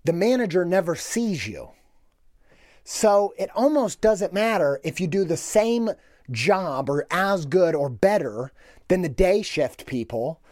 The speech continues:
The day shift still get preference because they know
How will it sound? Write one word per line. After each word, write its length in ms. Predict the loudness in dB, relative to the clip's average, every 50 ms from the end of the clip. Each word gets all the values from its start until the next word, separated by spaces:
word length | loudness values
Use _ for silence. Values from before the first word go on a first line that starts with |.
| _ _ _ _
The 80 | -6
day 300 | 0 4 4 4 4 2
shift 320 | -2 -2 -2 -2 -2 -2 -4
still 280 | -4 0 2 2 2
get 220 | 2 -2 -4 -6 -6
preference 560 | -2 -2 -2 -2 -2 -4 -4 -4 -4 -4 -6
because 340 | -6 -4 -2 -4 -4 -4 -2
they 240 | -2 -2 0 0
know 680 | -2 -2 -2 0 0 0 0 -2 -4 -6 -10 -12 -14 -16